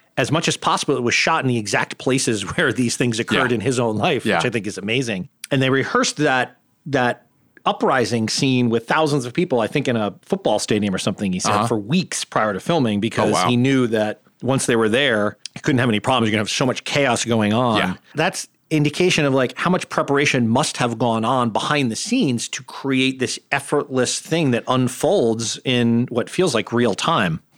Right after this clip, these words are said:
Speaker 2: He's not a young director. You know, uh, Four Hundred Blows was Truffaut's, like, first I think his first
Speaker 1: First
Speaker 2: film.
Speaker 1: film.
Speaker 2: The fact that Cuarón went back and instead of doing this sort of very personal, this is my life sort of semi-autobiographical thing at the beginning of one's career, he is at the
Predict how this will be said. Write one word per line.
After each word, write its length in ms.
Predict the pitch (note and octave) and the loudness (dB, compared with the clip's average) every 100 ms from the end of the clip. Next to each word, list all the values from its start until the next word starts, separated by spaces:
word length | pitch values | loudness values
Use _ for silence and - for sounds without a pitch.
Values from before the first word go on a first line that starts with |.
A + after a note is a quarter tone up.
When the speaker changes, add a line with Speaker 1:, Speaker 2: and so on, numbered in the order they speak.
| _ | _
Speaker 2:
He's 120 | E3 | 0
not 160 | F#3+ F#3 | 2 2
a 40 | |
young 240 | C#3+ C#3+ D3+ | 2 2 2
director. 460 | C3 B2 - - - _ - | 2 0 -4 -14 -16 _ -2
You 80 | |
know, 240 | A2 F#2+ G2 | 2 2 2
uh, 260 | C#3 A#2+ A2+ | 0 0 0
Four 200 | C#3+ C#3 | 0 0
Hundred 200 | B2+ G2+ | 0 2
Blows 300 | C3+ B2 A2+ | 2 2 0
was 100 | A2+ | -4
Truffaut's, 640 | - A#2+ - A2+ G#2+ G2 A2 | -2 -2 0 0 0 -2 -2
like, 240 | G#2 - - _ | -4 -8 -20 _
first 580 | A#2 A2 - - - - _ _ _ - | -2 0 -2 -4 -8 -14 _ _ _ -6
I 80 | A#2 | -2
think 160 | B2 | 0
his 100 | A#2+ | -2
first 300 | - G2 F#2 | 0 -2 0
Speaker 1:
First 160 | - C#3 | 0 0
Speaker 2:
film. 80 | E2+ | 2
Speaker 1:
film. 220 | D#3 F3+ | 0 0
Speaker 2:
The 80 | - | 0
fact 160 | F#3+ G3 | -2 -2
that 120 | F3+ | -2
Cuarón 440 | - F3 E3+ E3+ E3 | 0 0 2 0 -2
went 360 | - D#3+ E3 A#2 | -2 -2 -2 -2
back 280 | D3 C3+ - | -2 0 0
and 100 | B2+ | 0
instead 300 | B2+ - E3 | 0 0 2
of 120 | D3+ | 2
doing 300 | C3 D#3+ D3+ | 2 2 2
this 120 | C#3+ | 2
sort 140 | - C#3 | 0 0
of 80 | A#2+ | 0
very 300 | C3+ D3+ C#3 | 0 2 0
personal, 580 | - D#3 C#3+ - C3+ | -2 -2 -2 0 0
this 240 | A#2+ C#3 - | 0 0 0
is 160 | C#3+ | 0
my 200 | B2+ B2+ | 0 2
life 220 | B2 B2+ B2 | 2 2 0
sort 180 | B2+ A2+ | -4 -2
of 60 | |
semi-autobiographical 1160 | - C#3 C3 A#2+ A#2+ A#2+ A#2+ A#2+ B2 B2 - A#2 | -2 0 2 2 2 0 0 -4 -2 -2 -2 -4
thing 220 | - B2 | -2 -2
at 60 | A#2 | 0
the 40 | |
beginning 340 | A2+ B2 D3 B2 | 0 0 2 0
of 60 | |
one's 200 | A2+ G#2 | 0 -2
career, 300 | - G#2+ G2+ G#2 | -4 -2 -2 -4
he 160 | C#3+ | 0
is 120 | C3+ C#3 | 0 0
at 160 | - | -2
the 240 | B2+ B2+ | 0 0